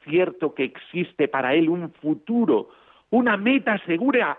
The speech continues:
hacia donde dirigirse, y que esa meta es lo suficientemente grande para justificar el esfuerzo del camino.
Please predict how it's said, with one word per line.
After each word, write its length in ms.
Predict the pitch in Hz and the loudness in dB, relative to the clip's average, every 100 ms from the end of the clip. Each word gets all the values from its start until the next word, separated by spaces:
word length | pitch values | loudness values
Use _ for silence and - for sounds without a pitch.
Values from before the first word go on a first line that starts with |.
| - | -4
hacia 460 | 196 180 - 170 | -4 -4 -2 -2
donde 400 | 160 160 156 156 | 0 -2 0 -2
dirigirse, 840 | 139 139 131 - 247 196 - 113 104 - - _ | 0 -4 -8 -2 -2 -2 -2 -4 -4 -10 -20 _
y 80 | 123 | -4
que 140 | 117 143 | 0 -2
esa 180 | 147 | -2
meta 280 | 131 143 135 | -4 -2 0
es 120 | 135 - | 0 0
lo 180 | 139 143 | 0 0
suficientemente 1300 | - 170 170 170 170 - 226 233 226 214 226 214 214 | 0 -2 -2 -4 -8 -2 -2 0 0 0 -2 -2 -2
grande 360 | 202 208 214 214 | 0 -2 0 0
para 240 | 185 160 | -2 -4
justificar 880 | - 151 - 143 - 127 185 226 233 - - | -4 -6 -8 -10 -10 -4 -2 -2 -4 -20 -6
el 200 | 147 160 | -2 0
esfuerzo 760 | 135 - - 165 220 175 - 160 | 0 -4 -6 0 0 -2 -4 -2
del 280 | 135 123 - | 0 -2 -4
camino. 580 | 101 107 117 170 254 | -8 -6 -4 0 0